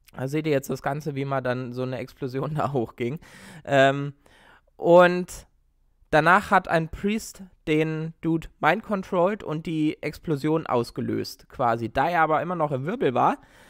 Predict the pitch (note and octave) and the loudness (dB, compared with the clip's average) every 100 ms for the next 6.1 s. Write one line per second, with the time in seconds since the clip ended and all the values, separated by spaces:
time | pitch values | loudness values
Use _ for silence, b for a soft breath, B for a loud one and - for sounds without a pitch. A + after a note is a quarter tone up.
0 | B B G#3 A#3+ E3+ D#3 - F3+ F#3 E3+ | B B 0 2 2 0 -2 2 2 2
1 | A3 F3 D3 C#3 C3+ - G3+ C3 D3 C#3+ | -4 -2 0 0 -2 -4 -4 -2 -2 -2
2 | - D3+ D3 D3 E3+ - F#2 A2 - A#2 | -6 -6 -6 -6 -6 -6 -6 -6 -8 -8
3 | A2+ A#2 F#3+ D#3+ C#3 A2+ A2+ - E3 - | -4 -2 -2 -4 -2 -2 -4 -6 -8 -6
4 | D#3 D3 C#3+ D#3+ D#3 C#3 C#3 D3 A#2 A#2+ | -6 -4 -4 -6 -6 -6 -6 -4 -2 -2
5 | A#2+ - D3+ A#2+ G2+ G2+ G#2+ - G#2+ C3+ | -4 -8 -10 -6 -4 -4 -4 -2 0 0